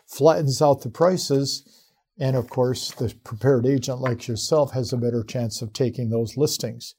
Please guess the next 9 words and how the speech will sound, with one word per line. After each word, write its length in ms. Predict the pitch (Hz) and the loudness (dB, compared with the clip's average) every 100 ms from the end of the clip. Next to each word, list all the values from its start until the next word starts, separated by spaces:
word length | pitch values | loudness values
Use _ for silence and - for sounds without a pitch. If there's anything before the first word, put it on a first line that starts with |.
| - - - - - - - | -20 -20 -20 -20 -20 -18 -6
Expired 480 | - - 214 202 170 | 0 8 10 10 10
listings, 540 | 185 - 190 190 151 | 6 6 2 0 2
withdrawals, 580 | 160 117 147 156 160 139 | 2 4 6 6 6 2
and 100 | 151 | -2
cancels 680 | - 156 156 156 165 156 - - | 2 2 4 2 2 0 -4 -4
are 260 | 139 131 127 | 0 2 0
back 480 | - 139 143 139 - | 0 4 4 2 -4
in 280 | 156 151 151 | 0 0 0
play. 440 | - 143 143 180 | 0 2 2 0